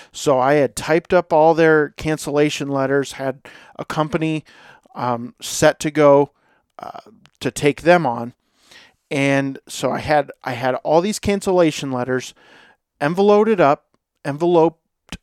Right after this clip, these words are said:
up, and ready to send out. They, send out. They were actually in the mailbox. The mail had already gone for the day. They were already in the mailbox. And I was just sitting, and I've, I've devoted,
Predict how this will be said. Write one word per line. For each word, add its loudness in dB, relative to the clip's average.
up, -4
and -8
ready 0
to -2
send 0
out. -2
They, -2
send -2
out. -2
They -2
were 0
actually -4
in 0
the 0
mailbox. 0
The -8
mail 2
had 2
already 4
gone 2
for -2
the -6
day. -4
They -2
were 2
already 2
in -2
the -4
mailbox. -2
And -10
I -2
was -2
just -4
sitting, 0
and -10
I've, -2
I've -8
devoted, 2